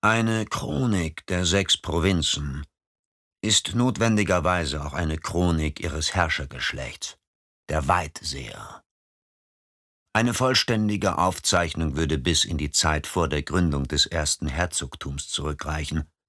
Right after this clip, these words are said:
und von Fernholmern berichten, die als Piraten zu diesen Gestaden gelangten und sie einladender fanden als die eisigen Küsten der fernen Inseln, woher sie kamen.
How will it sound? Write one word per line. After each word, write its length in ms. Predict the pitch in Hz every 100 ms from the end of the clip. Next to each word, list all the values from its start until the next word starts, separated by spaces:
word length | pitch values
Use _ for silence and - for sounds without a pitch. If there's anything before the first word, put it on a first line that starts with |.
| _ _ _
und 160 | 92 92
von 180 | 107
Fernholmern 800 | 101 117 120 104 95 107 101 98
berichten, 640 | 90 92 101 92 - 92 80 _ _ _ _ -
die 100 | 98
als 140 | 104
Piraten 760 | - 139 123 117 110 - 101 98
zu 180 | - 64
diesen 320 | 71 65 65
Gestaden 560 | - - 73 65 69
gelangten 680 | - - - - - 69 69 - _ _ _ _ _
und 80 | 123
sie 140 | 156
einladender 800 | 147 147 131 85 87 90 82 80
fanden 440 | - 95 92 78 80
als 240 | 82 -
die 220 | - 82
eisigen 640 | 85 87 82 76 76 71 -
Küsten 480 | 95 - - 73
der 100 | 71
fernen 420 | 71 82 82 80 78
Inseln, 760 | 104 95 85 69 55 60 - -
woher 300 | 62 64 64
sie 120 | 65
kamen. 500 | - 80 73 60 58